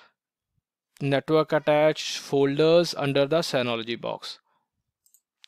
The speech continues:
So this is the way you can check on your Synology if S M B or file sharing services is enabled or not enabled. So by default, it's always enabled. So let's go to the home of the control panel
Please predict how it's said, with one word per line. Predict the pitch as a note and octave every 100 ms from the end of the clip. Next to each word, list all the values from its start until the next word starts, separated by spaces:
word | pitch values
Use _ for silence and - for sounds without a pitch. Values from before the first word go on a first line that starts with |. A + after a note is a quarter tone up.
| -
So | - D3
this | D#3+ -
is | G3+
the | F#3+ F#3+
way | F#3
you | F#3+ E3+
can | - E3+
check | D#3+ E3+ D#3+ _ _ _ - - _
on | C#3+ D3+
your | D3+
Synology | E3 D3+ D#3 D#3 E3 F3 -
if | D#3 - D#3+ - -
S | C3+ -
M | E3 E3
B | F3 E3+
or | D3 D3
file | C#3+ - C#3
sharing | D3 D#3+ D3+ D3
services | D3+ C3+ C#3 C#3+ C#3
is | C3+
enabled | B2+ C3 C3 C3+ D3 C#3+
or | C3+ B2+
not | A#2+ A#2 B2
enabled. | B2 A#2 C3 C#3+ E3 -
So | - C3
by | B2+ C#3
default, | D#3 - E3+ E3+ D#3
it's | D3 -
always | - B2+ B2+ C3+
enabled. | B2+ A#2+ A2+ F2+ - _ _ _ - - - _
So | - - B2+ B2+ A#2+ -
let's | C#3 C#3 -
go | - D#3
to | D#3
the | D#3
home | C#3+ - D3 D#3
of | D3+
the | D3
control | C#3+ D3+ D3+ D3+
panel | D3+ D3+ D#3+